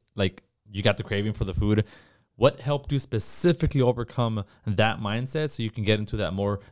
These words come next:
like you're saying, "I'm eating healthier now, it's easier." But that little transition is what's very difficult for people. So what helped you specifically change from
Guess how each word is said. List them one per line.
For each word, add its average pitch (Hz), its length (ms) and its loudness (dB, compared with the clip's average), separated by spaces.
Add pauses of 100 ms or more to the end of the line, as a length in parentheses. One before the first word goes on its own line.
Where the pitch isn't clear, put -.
like 104 180 -2
you're 104 80 -2
saying, 101 240 0
"I'm 117 180 -2
eating 127 220 2
healthier 117 340 -2
now, 90 140 -4
it's 85 140 -8
easier." 90 320 -4 (180)
But 95 120 6
that 104 140 2
little 165 160 -4
transition 135 640 -4
is 98 180 -4 (140)
what's - 220 2
very 131 320 2
difficult 123 360 2
for 98 60 -8
people. 92 300 2
So 110 100 0
what 131 160 2
helped 147 240 -4
you 127 100 -4
specifically 110 560 -2
change 113 460 0
from 95 240 -6